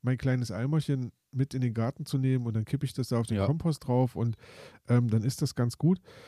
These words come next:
Speaker 1: Ähm, eine andere Sache ist zum Beispiel,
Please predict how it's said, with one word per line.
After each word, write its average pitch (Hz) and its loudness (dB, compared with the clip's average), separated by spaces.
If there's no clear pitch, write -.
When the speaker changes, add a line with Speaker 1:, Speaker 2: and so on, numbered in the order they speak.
Speaker 1:
Ähm, 135 8
eine 123 4
andere 196 2
Sache 135 2
ist 160 0
zum 165 2
Beispiel, 135 2